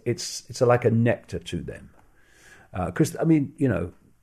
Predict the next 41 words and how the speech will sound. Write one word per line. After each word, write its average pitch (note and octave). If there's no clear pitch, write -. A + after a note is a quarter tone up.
this C3
world F3
is D#3+
nothing E3
like D3+
we B2+
think C#3+
it G2+
is, F2
and A#2+
that -
which C#3
is C3
controlling C3+
it -
is A#2+
nothing A#2
like F#2+
we G2+
think G2
it -
is. -
And C#3
I C#3
would D3+
just E3+
say D#3+
this D3
to A2+
people. E2
Look D#3+
at -
the D#3+
night C#3
sky E2+
and A2
think C3+
that A2+
you D3+
are D#3
looking A#2